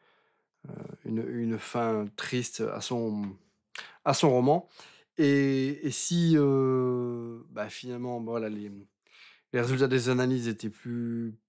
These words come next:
plus optimistes et qu'il, euh, survivait à la maladie, eh ben, il ferait tenir la forteresse. Mais c'était vraiment un, un texte très, très, très personnel au départ. Bon, il s'avère que, bon, finalement,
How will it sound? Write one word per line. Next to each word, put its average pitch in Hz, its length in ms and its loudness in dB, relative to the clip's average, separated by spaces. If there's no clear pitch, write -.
plus - 160 -2
optimistes 135 560 0
et 123 160 -4
qu'il, 123 260 -6
euh, 113 380 -4
survivait 127 500 -2
à - 20 2
la 117 100 -2
maladie, 113 400 -4
eh - 80 -8
ben, 113 340 0
il 131 80 -4
ferait 139 180 -2
tenir 139 280 2
la 120 100 0
forteresse. 110 580 -6
Mais 123 220 -2
c'était 123 280 -2
vraiment 131 300 2
un, 117 200 0
un 120 80 -4
texte 113 360 -4
très, 107 360 -4
très, - 180 -18
très 117 140 -10
personnel 110 420 -6
au 107 40 -8
départ. 107 380 -4
Bon, 113 60 -2
il 110 60 -2
s'avère 127 320 2
que, - 80 -2
bon, 110 200 -2
finalement, 117 420 -4